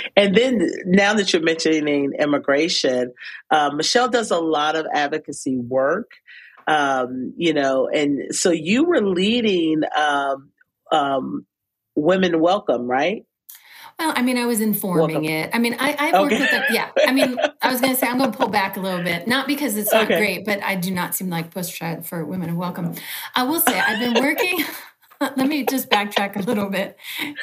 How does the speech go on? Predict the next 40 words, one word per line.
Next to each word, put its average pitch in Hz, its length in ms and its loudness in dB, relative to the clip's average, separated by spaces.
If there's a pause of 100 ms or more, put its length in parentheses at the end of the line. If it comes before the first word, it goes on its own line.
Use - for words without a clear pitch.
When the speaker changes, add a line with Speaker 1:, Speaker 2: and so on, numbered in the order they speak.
(120)
Speaker 2:
Um, 220 380 2
Speaker 1:
Okay. 403 200 0 (400)
Speaker 2:
I 262 640 -2 (140)
have 196 380 -8 (140)
worked 202 300 -8
on 233 500 -6
the 185 180 -4
issue 175 240 -6
of 208 100 -6
immigration, 175 640 -6
not 170 200 -2
as 185 140 -6
an 180 100 -8
issue, 226 480 -6 (540)
but 185 120 -4
as 175 220 -4
a 170 40 -4
Speaker 1:
Uh-huh. 156 80 -2 (180)
Speaker 2:
neighbor - 440 -4 (300)
since, 208 640 -2
Speaker 1:
Okay. 123 400 0 (160)
Speaker 2:
like, 175 220 -6
two - 140 -8
thousand 147 440 -8
two. - 260 -14 (880)
Speaker 1:
Okay. 131 360 0 (100)
Speaker 2:
So - 140 -6
it's - 80 -4
Speaker 1:
Okay. 226 80 0
Speaker 2:
like 214 80 -2
twenty-one 202 500 -4
years 170 400 -4 (100)
in 170 280 -2
the 170 100 -4
movement 170 440 -2
Speaker 1:
Wow. 120 100 2
Speaker 2:
work 110 180 -2
of 185 120 -6
immigration. 151 640 -4
Speaker 1:
Mm-hmm. 135 240 0